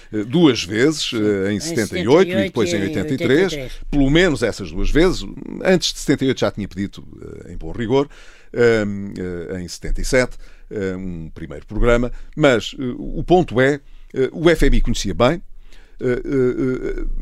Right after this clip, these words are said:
Speaker 1: e estava talvez mais, eh, talhado para privilegiar a informação sobre o que era estrutural na economia portuguesa, que é o que é mais difícil, porque todas as alterações,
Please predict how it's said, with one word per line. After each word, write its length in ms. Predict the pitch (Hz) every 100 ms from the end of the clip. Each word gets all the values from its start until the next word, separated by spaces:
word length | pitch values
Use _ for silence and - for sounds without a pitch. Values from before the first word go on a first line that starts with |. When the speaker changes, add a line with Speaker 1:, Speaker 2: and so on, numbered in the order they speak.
| - -
Speaker 1:
e 60 | 180
estava 340 | - 196 160
talvez 320 | 170 151 156
mais, 540 | 156 156 156 147 135 143
eh, 120 | 139 -
talhado 580 | 131 123 127 117 87 90 -
para 500 | 120 110 107 104 101 - - -
privilegiar 800 | - 208 135 165 107 120 151 151
a 60 | 131
informação 720 | 120 113 113 - 117 104 95
sobre 380 | - 139 104 -
o 100 | 151
que 140 | 165
era 120 | 135
estrutural 640 | 120 - 143 127 135 135 110
na 80 | 107
economia 400 | 113 101 95 87
portuguesa, 420 | - 92 101 170
que 80 | 180
é 40 |
o 60 | -
que 100 | 135
é 40 |
mais 240 | 120 110
difícil, 540 | 107 107 107 - 143 226 - - - - -
porque 360 | 127 - 117 104
todas 300 | 170 135 120
as 140 | 120
alterações, 760 | 131 120 127 - 127 113 98